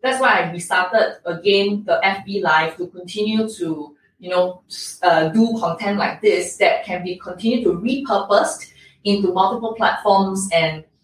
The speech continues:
into the podcast and so many different ways just with one effort and into our programs. All these that you see, the F B Live that you see is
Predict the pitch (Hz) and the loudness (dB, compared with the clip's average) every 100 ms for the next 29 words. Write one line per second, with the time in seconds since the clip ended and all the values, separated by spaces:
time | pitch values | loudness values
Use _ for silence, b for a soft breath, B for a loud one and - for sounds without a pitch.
0 | _ 202 185 170 160 - - - 208 202 | _ -2 0 -2 -4 -6 -6 -2 2 4
1 | 202 165 165 - 277 247 226 202 208 202 | 2 0 -2 -2 0 2 2 2 0 -2
2 | 190 180 175 - - 196 196 175 180 175 | 2 2 2 -6 -8 -4 -4 -4 -6 0
3 | 175 170 - - - - - 175 196 - | 2 2 -4 -4 -4 -4 -6 -8 -6 -2
4 | - - - 160 170 180 165 - - _ | 0 0 -2 -2 2 2 2 -4 -16 _
5 | - 208 262 240 254 233 170 156 214 220 | 0 4 4 2 0 0 -2 -4 -4 -4
6 | 214 202 - 175 - 196 180 180 165 156 | 0 0 2 0 -2 -4 -2 -2 -2 -8
7 | 165 196 202 233 - - - | -8 -8 -4 -4 -6 -10 -14